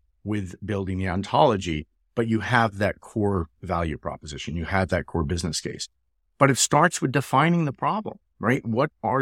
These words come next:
is the problem that we're trying to solve and to address? And you start to look at symptoms, right? We, when we solve problems, we don't s-, look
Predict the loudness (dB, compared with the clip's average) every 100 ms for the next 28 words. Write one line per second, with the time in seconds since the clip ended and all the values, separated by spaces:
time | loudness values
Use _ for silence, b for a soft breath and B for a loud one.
0 | -2 -4 -4 -4 -2 2 4 4 2 2
1 | -2 -2 -2 -2 -2 -2 0 2 4 4
2 | 4 2 -4 -4 -4 -2 -4 -2 -6 -10
3 | _ _ _ 2 2 2 0 0 2 0
4 | 0 -2 -2 0 -2 -4 _ -8 2 8
5 | 8 8 6 6 6 4 0 6 6 6
6 | 0 0 2 2 4 4 6 6 8 6
7 | 4 2 2 0 -6 -10 -10 -6 -4 -4